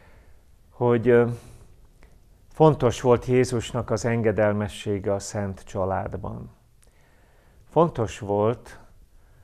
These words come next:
hogy ő tudott engedelmeskedni, nem véletlenül idéztem a tizenkét éves Jézus esetét, hogy úgy növekedett fel Jézus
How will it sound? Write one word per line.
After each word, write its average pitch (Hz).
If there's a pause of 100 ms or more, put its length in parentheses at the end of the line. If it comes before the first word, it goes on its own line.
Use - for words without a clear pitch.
(280)
hogy 113
ő 107
tudott 131
engedelmeskedni, 104
nem 120
véletlenül 107
idéztem 107
a 104
tizenkét 107
éves 101
Jézus 101
esetét, 117
hogy 113
úgy 185
növekedett 104
fel 104
Jézus 101